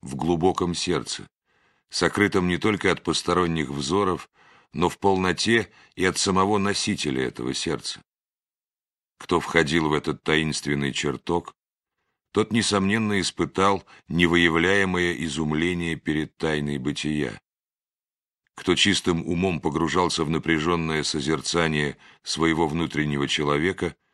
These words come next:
тот понимает невозможность проследить в полноте течение своей жизни даже за короткий отрезок времени.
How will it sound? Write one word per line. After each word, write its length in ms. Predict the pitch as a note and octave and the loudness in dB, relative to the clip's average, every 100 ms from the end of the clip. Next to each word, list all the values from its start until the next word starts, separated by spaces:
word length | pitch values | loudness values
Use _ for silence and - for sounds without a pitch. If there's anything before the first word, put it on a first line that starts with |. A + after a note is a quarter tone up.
| _ _ _ _ _ _ | _ _ _ _ _ _
тот 220 | A2+ A#2+ | -2 0
понимает 580 | G#2 G#2 G2+ A2+ G#2+ - | 0 0 2 2 0 0
невозможность 960 | F#2+ F#2 G2+ F#2 G#2 G#2 C#2+ D2+ - | -2 2 2 2 0 0 0 -4 -4
проследить 580 | - D2 - D#2+ D#2+ G2 | -4 -4 -2 -2 0 -2
в 80 | - | -6
полноте 720 | - D2+ D2+ C#2+ - G2 - _ - - | -4 -2 -2 -2 0 -2 -2 _ -20 -14
течение 540 | - E2+ G2+ G2+ F#2+ F2 | 0 2 4 2 2 0
своей 340 | - E2 D#2+ | 0 0 0
жизни 380 | C#2+ G2+ F2+ F2 | 0 0 0 -2
даже 260 | D#2+ F2 | 0 0
за 160 | E2+ F2 | 0 -2
короткий 460 | E2 F#2+ G2+ - F#2+ | -2 0 -2 0 -2
отрезок 500 | F2 F#2 F2+ F#2+ - | -2 -2 -2 -2 -2
времени. 540 | G2 E2 A#1 G1+ G1+ | -2 -2 -4 -12 -18